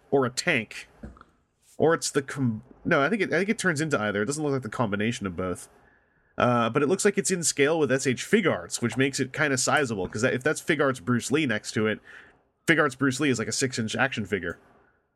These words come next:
So that's kinda cool if this is like a one twelve scale gun turret robot tank thing. Um, it's gonna have rubber treads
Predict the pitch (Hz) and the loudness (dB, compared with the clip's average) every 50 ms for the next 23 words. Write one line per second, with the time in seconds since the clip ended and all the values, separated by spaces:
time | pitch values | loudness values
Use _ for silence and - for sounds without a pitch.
0 | _ _ _ _ _ _ _ - - - 117 117 120 117 127 185 - - 233 214 | _ _ _ _ _ _ _ -10 -2 0 2 2 2 2 0 0 2 2 2 2
1 | 170 - 202 202 196 170 135 160 147 165 143 156 147 135 139 135 123 113 110 123 | 2 4 6 6 6 4 2 -4 -4 -4 0 0 0 2 4 2 2 2 2 2
2 | 135 135 127 127 123 127 - - 123 123 131 131 123 - - - 131 127 127 117 | 2 2 2 0 -2 -2 0 0 2 4 2 2 0 -2 -2 0 2 2 2 2
3 | 117 113 107 123 117 117 123 127 123 - 139 123 117 120 113 - 117 113 117 123 | 0 0 0 0 0 2 0 -2 -2 0 0 2 2 0 0 0 -2 0 0 2
4 | 113 113 110 107 - - - - 127 131 127 131 - - 101 98 95 87 98 - | 2 2 0 0 -2 -6 -4 -2 -2 -2 -2 -4 -8 -4 -4 -4 -4 -4 -8 -12
5 | _ - - - _ _ _ _ _ _ _ - - 71 82 87 90 90 90 87 | _ -20 -20 -20 _ _ _ _ _ _ _ -6 -2 -2 0 0 0 -2 -2 -4
6 | 85 92 95 - _ _ - - - 131 127 113 113 113 113 107 95 110 123 120 | -6 -8 -10 -14 _ _ -10 -2 0 0 0 2 2 0 0 0 0 0 0 0
7 | 123 120 - 151 156 170 165 160 151 147 143 135 - | 0 0 2 2 2 2 2 0 -2 -4 -6 -6 -6